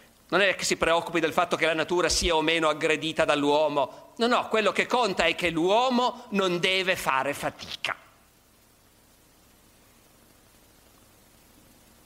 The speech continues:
Oggi non è più così. Oggi progressivamente le cose sono andate peggiorando e adesso siamo nell'età del ferro.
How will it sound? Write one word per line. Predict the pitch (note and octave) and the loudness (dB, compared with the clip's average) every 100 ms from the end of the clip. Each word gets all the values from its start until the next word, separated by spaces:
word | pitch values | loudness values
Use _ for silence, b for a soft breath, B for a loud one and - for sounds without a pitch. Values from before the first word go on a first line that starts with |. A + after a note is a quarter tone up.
| - - - - - - - - | -20 -20 -20 -20 -20 -20 -20 -2
Oggi | E3+ C#3 B2+ | 0 0 0
non | D3+ | 0
è | B2 | 0
più | A#2+ | -4
così. | - A2 - - - - - - _ - - _ - - - _ _ _ - | -6 -8 -10 -12 -20 -20 -20 -20 _ -20 -20 _ -20 -20 -20 _ _ _ -4
Oggi | F3+ C#3+ G#2 G2 - - _ _ _ | -2 -2 -4 -10 -12 -20 _ _ _
progressivamente | F3+ F#3 D#3 D3 - C#3+ D3 D#3+ C3 C3+ | 0 0 0 -2 -2 -2 0 -2 -2 -6
le | B2 | -6
cose | C3+ D3 A#2 | -4 -4 -2
sono | C#3 A#2+ | -4 -2
andate | B2+ C3+ B2+ | 0 0 -2
peggiorando | - B2 F3+ G3 A#2 F#2+ F2+ G2+ - _ _ _ _ _ _ _ _ _ _ - - _ _ _ _ | -8 -4 0 0 0 -6 -14 -18 -20 _ _ _ _ _ _ _ _ _ _ -20 -20 _ _ _ _
e | D#3+ | 2
adesso | E3+ F3 - E3 | 2 0 -2 -6
siamo | - D#3 E3+ | 0 0 0
nell'età | D#3+ D#3 D#3 C3+ | -2 -2 -2 -2
del | C#3+ | -4
ferro. | D3+ - C#2+ - - - | -8 -12 -14 -14 -16 -18